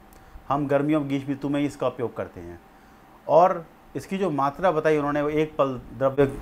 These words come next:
को कूट पीस के छः पल द्रव्य जल में रात भर भिगो के रखें। छः पल जल में, जल में, अब एक पल बराबर क्या होता है, ये आपको मैं display में दिखा देता हूँ, ये आपने कई बार पढ़ा है।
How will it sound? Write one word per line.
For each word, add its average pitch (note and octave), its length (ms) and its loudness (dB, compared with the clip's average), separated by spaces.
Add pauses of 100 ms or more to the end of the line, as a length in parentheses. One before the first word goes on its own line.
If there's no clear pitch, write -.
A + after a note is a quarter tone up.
(220)
को B2+ 60 2
कूट C#3+ 300 2
पीस A#2+ 180 2
के F3 160 4
छः F3 380 4
पल D3 240 8
द्रव्य A2 520 0
जल C3 160 4
में F3 260 2 (520)
रात D#3 220 12
भर D#3+ 80 10
भिगो C3 260 2
के C3+ 100 2
रखें। D#3 380 2 (720)
छः D#3 240 8
पल F#3 140 10
जल C3+ 180 8
में, C3+ 180 4
जल A#2 140 4
में, G2+ 140 -2
अब G2+ 240 -6
एक D3 160 4
पल D#3+ 120 10
बराबर D3 320 10
क्या D#3+ 180 10
होता D3+ 300 10
है, F3 120 4
ये B2 80 0
आपको A#2+ 220 2
मैं C3 100 0
display C3 280 -2
में C3+ 100 2
दिखा B2+ 220 4
देता C3+ 160 4
हूँ, E3+ 160 2 (380)
ये C3 80 8
आपने C#3 200 8
कई C3 180 0
बार B2+ 140 8
पढ़ा G#2 200 2
है। F#2 120 -4